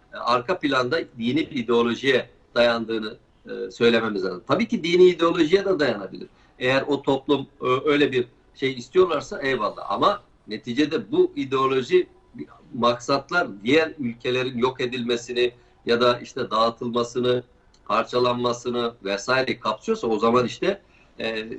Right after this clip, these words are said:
yani o zaman biz de kendi pozisyonumuzu bu noktada, e, bu politika açısından değerlendirmemiz ve gerekli savunma araçlarını mutlaka üretmemiz lazım. E, maalesef böyle bir durum var. Yani İsrail'in bu dış politikasında söylenmese de,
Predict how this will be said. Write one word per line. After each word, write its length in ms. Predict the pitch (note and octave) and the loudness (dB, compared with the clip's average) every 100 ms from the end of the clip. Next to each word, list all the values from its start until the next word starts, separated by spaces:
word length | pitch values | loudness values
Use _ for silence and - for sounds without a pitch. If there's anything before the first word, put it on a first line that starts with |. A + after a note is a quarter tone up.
| - | -4
yani 260 | A2 G#2+ G#2 | 0 0 0
o 120 | A#2 | 2
zaman 280 | B2 C3+ B2 | 4 4 2
biz 180 | B2+ | 0
de 260 | C#3+ E3 - | 2 2 -2
kendi 540 | A#2 A#2 A#2+ C#3+ C#3 - | -2 0 2 2 0 -10
pozisyonumuzu 760 | A2 A2 - A#2 A2+ A2+ B2+ A#2+ | -14 -14 -8 -8 -6 -12 -12 -2
bu 60 | |
noktada, 560 | A#2+ A#2+ A#2 A#2+ G3 - _ _ _ | 0 0 -2 2 2 0 _ _ _
e, 100 | A#2 A2+ A2+ A2 G#2+ G#2 G2 - | -2 -2 0 -2 -2 -4 -6 -4
bu 140 | B2+ - | -4 2
politika 480 | C#3+ B2 - - A#2+ | 2 2 -2 -4 -4
açısından 680 | A2+ - - A#2+ D#3 G#3 - _ _ | -4 -12 -6 0 2 0 -4 _ _
değerlendirmemiz 960 | G#2 A2 A#2 A#2 A2+ A2+ A#2+ D#3 G3+ B2+ | -6 -4 -2 -4 -6 -6 -4 -4 -4 -4
ve 80 | A#2+ | -2
gerekli 480 | A#2 A#2+ - - | -2 -2 -4 -8
savunma 400 | C#3 A2+ A2 C3+ | -8 -6 -4 -2
araçlarını 680 | A#2 A2+ - A2+ G#2+ C#3 F#3 _ _ - | -2 -2 -6 -6 -4 -2 -4 _ _ -10
mutlaka 380 | B2+ E3 F3 D3+ | -4 -4 -2 0
üretmemiz 520 | A#2 - A2 A2+ G2+ _ _ _ - | 0 0 -4 -4 -6 _ _ _ -2
lazım. 360 | G#2+ G2+ F#3 F3+ _ _ _ | 0 2 0 -4 _ _ _
E, 140 | A2 G#2 | -6 2
maalesef 440 | C#3+ B2+ - F#3+ | 4 4 0 -2
böyle 240 | C#3+ C3 A#2+ | 0 2 -2
bir 80 | |
durum 220 | A#2 A2+ G#2 | -4 -6 -6
var. 220 | F2+ - | -8 -8
Yani 320 | A2 G#2 G2 | -6 -6 -8
İsrail'in 560 | G2+ G2 - A#2 A2+ G#2+ | -12 -14 -4 -4 -2 -6
bu 100 | A2+ | -8
dış 140 | B2 | -4
politikasında 560 | A2+ G#2 - G#2 - G2+ | -2 -4 -4 -6 -4 -4
söylenmese 600 | G#2 G#2+ C#3 A#2 - F#2 | 0 2 4 2 -4 -4
de, 140 | E3 | -6